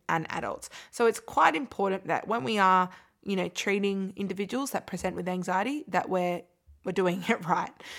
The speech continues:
So when I work with adults, the first step I usually take in helping them to manage their anxiety is to give them as much psychoeducation as possible. A thorough understanding of anxiety is so important because if they don't understand a problem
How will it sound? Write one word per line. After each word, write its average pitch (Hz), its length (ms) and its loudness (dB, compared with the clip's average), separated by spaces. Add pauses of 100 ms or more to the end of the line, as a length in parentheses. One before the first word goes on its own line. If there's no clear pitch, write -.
(160)
So - 160 4
when 269 220 8
I 359 100 6
work 294 280 2
with 208 200 0
adults, 180 380 2
the 202 100 -4
first 214 420 2
step 180 320 -2
I 180 180 6
usually 190 400 -2
take 175 340 -6
in 180 140 -4
helping 190 360 -2
them 180 140 -2
to 180 100 -12
manage 180 400 -4
their 175 160 -6
anxiety 170 580 -6 (240)
is 214 140 -4
to - 100 -4
give 214 220 -4
them 226 220 2
as 208 180 2
much 202 480 2
psychoeducation 175 920 0
as 165 100 -8
possible. - 560 -8 (340)
A 196 60 0
thorough 240 460 6
understanding 196 720 0
of 185 100 -4
anxiety 180 520 0
is - 180 -6
so 214 560 2
important 185 640 -2 (260)
because 226 280 -4
if 262 160 -4
they 247 140 4
don't 285 300 4
understand 196 720 2
a - 40 -2
problem 185 520 0